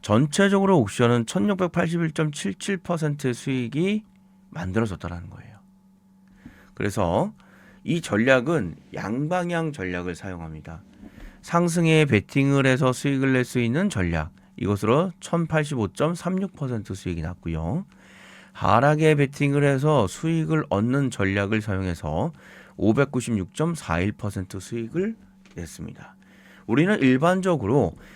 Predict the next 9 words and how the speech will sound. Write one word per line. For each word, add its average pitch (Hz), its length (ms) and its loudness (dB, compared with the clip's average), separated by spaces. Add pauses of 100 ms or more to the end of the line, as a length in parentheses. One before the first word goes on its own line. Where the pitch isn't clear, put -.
(140)
상승을 196 640 2
해야 165 200 8
수익을 160 380 2
낼 95 140 6
수 123 140 -2
있다라고 104 400 2
생각하지만 98 840 0 (460)
그렇지가 92 480 -2
않아요. 80 320 0